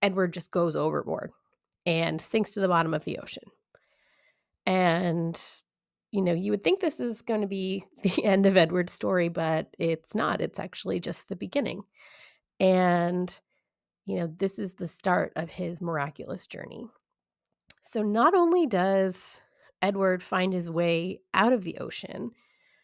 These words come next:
but he has a series of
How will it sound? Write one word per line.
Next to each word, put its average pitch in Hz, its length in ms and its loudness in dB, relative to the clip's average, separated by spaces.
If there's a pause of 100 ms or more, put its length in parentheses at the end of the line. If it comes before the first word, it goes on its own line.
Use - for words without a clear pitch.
(640)
but 202 240 0
he 226 340 -6
has 190 720 -4 (140)
a 190 40 -4
series 254 640 0
of 175 100 -2